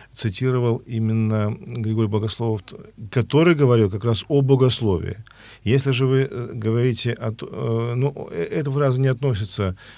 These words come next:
к тому, что, что щас вы упомянули, но вопрос ясен, и он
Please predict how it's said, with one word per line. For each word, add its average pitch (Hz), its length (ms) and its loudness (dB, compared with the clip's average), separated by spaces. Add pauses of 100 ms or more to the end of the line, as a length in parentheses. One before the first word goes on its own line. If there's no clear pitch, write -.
(100)
к - 60 -20
тому, 113 240 0
что, - 260 -10
что - 180 -6
щас 104 220 -4
вы 110 60 -4
упомянули, 120 480 2
но 113 280 2 (200)
вопрос 120 520 -2
ясен, 104 720 2
и 107 60 -4
он 117 320 -2